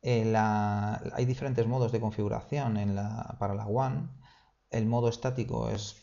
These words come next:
estática es lo que vamos a hacer, pero luego hay por D H C P o por P P O E o P P T P. Todos estos serían modos dinámicos de la asignación dinámica por parte de la otra parte de la conexión.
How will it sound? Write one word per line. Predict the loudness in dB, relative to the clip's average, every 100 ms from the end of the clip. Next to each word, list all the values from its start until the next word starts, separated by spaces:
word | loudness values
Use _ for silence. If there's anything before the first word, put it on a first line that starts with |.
| -10
estática | -6 -4 -2 0 0
es | -2
lo | -2
que |
vamos | -2 -4
a |
hacer, | -4 -4 -4 -10 -20 _
pero | 0 4
luego | 6 6
hay | 4
por | 2 2 2 2
D | 0
H | 0 -4
C | -2
P | 0 0 2 2
o | 2 2
por | 2 0
P | -2 -2
P | 0
O | 2 2
E | 0 0
o | 0
P | 0 -2
P | -2
T | 0
P. | -2 -4 -12 _
Todos | -4
estos | -2 -2
serían | -2 0
modos | 0 -2
dinámicos | -2 -4 -4 -4 -4
de | -4
la |
asignación | -4 -4 -4 -2
dinámica | 0 0 -2 -4 -6 -4
por | -4
parte | -4 -2 0
de | 2 2 2
la | 0
otra | 0 -2 -4
parte | -2 -4 -2 -2 -2 -4 -8 -12 _ -20 -20 _ -6
de | -2
la | 0
conexión. | 0 -2 -2 -4 -4 -4 -8